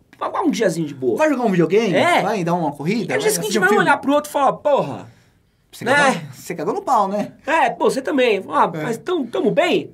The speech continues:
Speaker 2: É,
Speaker 1: Tamo bem.
Speaker 2: vamos tirar essa merda aí?
Speaker 1: É isso daí, tá ligado? Tipo, eu tinha um amigo meu, Pedro, que a gente sempre brigava entre a gente.
Speaker 2: É.
Speaker 1: E era um dos meus melhores amigos, né?
Speaker 2: É.
Speaker 1: Ficava impressionado com isso. A gente saía, dava soco na cara um do outro.
Speaker 2: <laughs>
Speaker 1: Falava, lutava no jiu-jitsu no meio do shopping.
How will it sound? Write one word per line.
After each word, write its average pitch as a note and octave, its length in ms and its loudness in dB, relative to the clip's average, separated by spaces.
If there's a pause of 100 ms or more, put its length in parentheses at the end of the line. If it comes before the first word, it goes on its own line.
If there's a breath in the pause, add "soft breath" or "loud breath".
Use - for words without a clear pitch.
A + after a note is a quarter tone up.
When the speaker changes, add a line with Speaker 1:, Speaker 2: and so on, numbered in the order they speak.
Speaker 2:
É, C#3+ 240 -4
Speaker 1:
Tamo E4 180 2
bem. C#4 160 4
Speaker 2:
vamos G#3 140 0
tirar G#3 120 -6
essa E3 200 -8
merda D3+ 360 -8
aí? C4 160 -2
Speaker 1:
É A#4+ 140 4
isso A#4 180 -4
daí, B3 400 0 (300 loud breath)
tá D3 80 -8
ligado? D#3+ 320 2
Tipo, C3 280 -6
eu B2 40 -2
tinha D4 120 -4
um - 20 -2
amigo C#4+ 160 -2
meu, B3+ 160 0
Pedro, - 440 -2
que - 80 -18
a D#3 40 -14
gente G#3+ 120 -10
sempre F4+ 240 -6
brigava F#3+ 460 -4 (560)
entre D3 200 -4
a D3+ 80 0
gente. A2 260 -6 (160)
Speaker 2:
É. B2 220 -4
Speaker 1:
E D3 60 -2
era G3 80 0
um - 20 0
dos A#3 60 -2
meus B3+ 120 -2
melhores A#3+ 260 2
amigos, A2+ 300 -4
né? A2 60 -10
Speaker 2:
É. C3 40 -4
Speaker 1:
Ficava C3+ 200 0
impressionado F#3 500 -2
com - 140 -16
isso. - 100 -20
A - 40 -20
gente B2+ 100 -12
saía, E3+ 180 2
dava D#3 240 2
soco C#3+ 400 0
na A#2+ 100 -4
cara A#2+ 140 -6
um G#2+ 60 -6
do F#2+ 100 -10
outro. G2+ 300 -4
Speaker 2:
<laughs> A3 520 -16
Speaker 1:
Falava, A#2 260 -4
lutava C3+ 280 2
no C3 60 -6
jiu-jitsu C3 360 0
no B2+ 60 -2
meio A#2+ 120 0
do G2+ 60 -2
shopping. G#2 500 -6